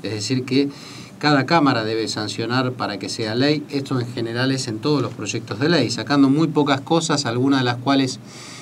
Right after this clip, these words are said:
por ejemplo, eh, las modificaciones de impuestos solo pueden comenzar por diputados, los acuerdos para distintos tipos de funcionarios judiciales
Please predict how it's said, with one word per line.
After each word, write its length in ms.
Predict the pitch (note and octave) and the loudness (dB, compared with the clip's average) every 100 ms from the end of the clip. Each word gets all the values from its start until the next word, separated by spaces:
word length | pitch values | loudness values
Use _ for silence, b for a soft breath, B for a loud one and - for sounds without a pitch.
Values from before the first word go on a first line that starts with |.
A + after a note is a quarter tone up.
| B B B - | B B B -6
por 100 | A2+ | -2
ejemplo, 540 | B2 A2+ G#2 G#2+ G#2+ | 0 0 -2 -6 -6
eh, 340 | G#2 G#2+ G#2 G#2 | -6 -6 -6 -6
las 160 | A2+ | -4
modificaciones 680 | A2+ A#2 A2+ B2 B2 C3 B2+ | -2 -2 0 0 2 2 2
de 40 | |
impuestos 540 | A#2+ A#2+ C#3 C#3 B2 A#2 | 0 2 2 0 -2 -2
solo 420 | - C#3+ C#3 B2 | 2 4 4 2
pueden 300 | A#2+ A#2+ A2 | 0 -2 -2
comenzar 420 | A2+ A2 G#2+ A#2 | -4 -4 -4 -4
por 280 | A2 - A2 | -6 -8 -8
diputados, 720 | A2 C#3+ D3 E3 D3 C#3+ C3+ | -4 -4 2 4 4 4 2
los 180 | B2 B2 | 0 0
acuerdos 540 | B2+ A#2+ D3 C3+ C3 B2 | 0 2 2 2 0 -4
para 480 | A2+ G#2 G#2 G2+ | -4 -2 0 0
distintos 640 | G#2 G2 - A#2+ A#2 A2+ G#2+ | -2 -6 -4 -4 -4 -6 -4
tipos 260 | A#2 A#2+ | -4 -4
de 60 | A2+ | -6
funcionarios 680 | - A2+ G#2+ A2+ B2 A#2+ A2 | -6 -8 -6 -2 0 0 -4
judiciales 680 | - A2 A2 C3 B2 A#2+ A#2+ | -4 -4 -4 -2 0 -2 -4